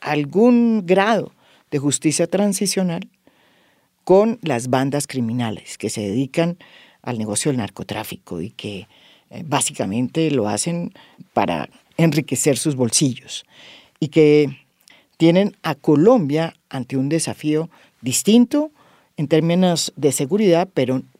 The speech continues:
complicado, todavía muy difícil, como lo estamos viendo hoy con el Plan Pistola, que se está imponiendo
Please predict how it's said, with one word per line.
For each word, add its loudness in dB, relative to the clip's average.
complicado, -4
todavía -6
muy -2
difícil, -14
como 2
lo -4
estamos -2
viendo -2
hoy 2
con -6
el -8
Plan -6
Pistola, -10
que -4
se -4
está -2
imponiendo -4